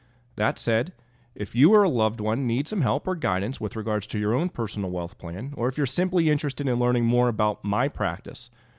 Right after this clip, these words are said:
please reach out by calling seven two four, nine three three,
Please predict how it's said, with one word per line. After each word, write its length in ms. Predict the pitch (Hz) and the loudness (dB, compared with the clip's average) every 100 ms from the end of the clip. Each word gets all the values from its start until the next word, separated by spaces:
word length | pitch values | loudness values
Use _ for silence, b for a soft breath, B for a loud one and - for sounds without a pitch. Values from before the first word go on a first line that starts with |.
| b b | b b
please 280 | 135 160 156 | 2 2 2
reach 180 | 175 127 | 0 2
out 220 | 107 107 | 2 2
by 160 | 107 | -2
calling 400 | 101 - 107 104 | -2 0 0 0
seven 300 | 90 120 127 | -2 -2 -2
two 180 | 123 139 | -2 -2
four, 420 | 117 131 151 165 - | -2 -2 -2 -4 -8
nine 400 | 107 107 123 127 | -2 0 0 -2
three 360 | - 120 123 110 | -4 -4 -4 -4
three, 440 | - 117 131 139 | -4 -2 -2 -4